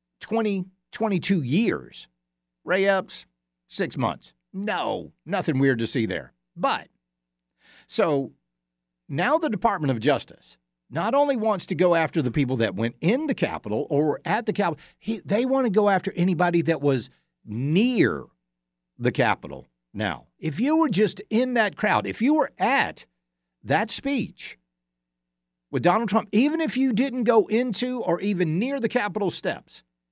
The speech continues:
they're coming after you now. And they have just announced that.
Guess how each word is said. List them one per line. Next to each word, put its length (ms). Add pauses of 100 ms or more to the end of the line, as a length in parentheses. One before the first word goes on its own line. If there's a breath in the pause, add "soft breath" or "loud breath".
(1300)
they're 120
coming 280
after 220
you 140
now. 280 (360)
And 160
they 120
have 180
just 400
announced 560
that. 240